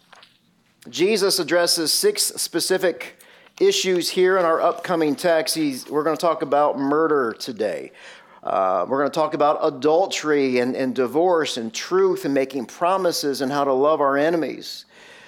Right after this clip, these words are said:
Um, very serious topics. And, you know, there is a, a real danger here in reading God's word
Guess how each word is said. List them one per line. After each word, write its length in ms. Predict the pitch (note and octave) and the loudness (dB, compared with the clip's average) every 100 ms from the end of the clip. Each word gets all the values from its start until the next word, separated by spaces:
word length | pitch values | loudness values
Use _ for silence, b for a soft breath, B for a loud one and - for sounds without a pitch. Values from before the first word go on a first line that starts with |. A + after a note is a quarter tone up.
| B B B - | B B B -12
Um, 460 | F#2 C2+ - - _ _ _ - | -8 -6 -8 -16 _ _ _ -2
very 380 | F3 C4+ C#4+ | 0 2 2
serious 640 | G3 - G3 B3 A#3 F3 E3 | 0 0 2 2 4 2 0
topics. 760 | G#3 A#3 B3+ G2 - - - B B B B B B | 0 0 0 -4 -4 -8 -8 B B B B B B
And, 540 | E3 F3 E3+ E3 D3 - _ _ _ _ D#3+ | 2 2 4 2 -2 -6 _ _ _ _ -2
you 80 | |
know, 280 | E3 F3 - - _ _ _ _ | 0 0 -2 -10 _ _ _ _
there 180 | D#3 G3 | 0 2
is 220 | G3 F#3 | 4 2
a, 80 | F3+ | 2
a 240 | E3+ A#2+ E3 | 2 2 2
real 400 | D#3+ G3 A#3+ G#3+ | 2 4 4 4
danger 640 | C3 D#3+ F#3+ G#3+ F#3 D#3 | 2 2 2 2 0 0
here 300 | C#3 D3+ D3+ | 2 2 2
in 200 | C#3 C3+ | 2 0
reading 640 | B2+ D3 G3 G#3 E3+ D3+ | 0 0 0 0 0 0
God's 460 | A#2+ C3 D3+ E3 D3 | 2 0 2 -2 -2
word 480 | C#3 D#3 C#3 B2+ | 0 2 2 0